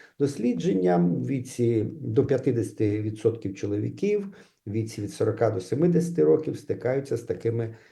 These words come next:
проблемами. Еректильна дисфункція ділиться на психогенну, органічну і змішану.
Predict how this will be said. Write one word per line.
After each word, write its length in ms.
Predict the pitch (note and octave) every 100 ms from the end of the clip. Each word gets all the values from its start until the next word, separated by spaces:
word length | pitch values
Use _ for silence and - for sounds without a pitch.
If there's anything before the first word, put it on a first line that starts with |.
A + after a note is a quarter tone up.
| _ _
проблемами. 1080 | - A#2 A#2 A#2+ G#2+ G2+ F#2+ F#2 F2+ F2 G2 - _ _ _ _ _ _ _ _ _ _ C#3+ C3 A#2 A#2 A2+ A2+ _ _ _ _ _ _ _ _ _ _ _ _ _ _ _ _ _ _ _ _ _ -
Еректильна 420 | E3 - B3 G3+
дисфункція 580 | E3+ - F3+ D3+ - B2+
ділиться 540 | A#2+ B2+ A#2+ A#2+ G#2
на 580 | G#2+ A2 G#2+ G2 F2 A2 - _ _ _ _ _ _ _ _ _ _
психогенну, 580 | - A2+ - B2 G#3+ G3
органічну 640 | C3 A2+ B2+ B2 - G#2+ -
і 80 | A#2
змішану. 960 | F2+ F#2 F#2 F2 - D#3+ F#3 B3 C4